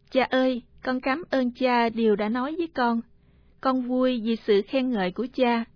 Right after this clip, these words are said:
Con lần hạt mân côi mỗi ngày, và con hứa với cha là khi cha đang bay đến Amsterdam, thì con sẽ đang đọc kinh mân côi cầu nguyện cho cha." Tôi nắm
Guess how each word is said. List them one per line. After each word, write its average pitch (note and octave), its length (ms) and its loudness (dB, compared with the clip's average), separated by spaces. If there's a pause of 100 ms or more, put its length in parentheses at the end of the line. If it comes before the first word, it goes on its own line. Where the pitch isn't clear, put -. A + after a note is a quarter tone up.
(380)
Con C4 180 0
lần B3 180 0
hạt G#3+ 280 -2
mân A#3+ 220 0
côi B3 260 0
mỗi A3 220 0
ngày, A#3 420 -2 (240)
và A#3 140 2
con B3+ 260 0
hứa C4+ 220 2
với E4+ 220 -2
cha A#3+ 300 2 (500)
là A#3 180 4
khi C4+ 280 0
cha C#4 120 4
đang C4 340 2
bay B3+ 240 4
đến C4+ 340 0
Amsterdam, B3+ 880 0 (360)
thì A#3+ 120 4
con C4 360 2
sẽ B3 180 0
đang C4+ 240 0
đọc A3 220 -4
kinh B3+ 180 0
mân B3 240 0
côi B3 300 0
cầu A#3 200 -4
nguyện G3+ 320 -2
cho B3+ 120 -2 (100)
cha." B3 300 -2 (1200)
Tôi A3+ 320 2
nắm B3 200 -2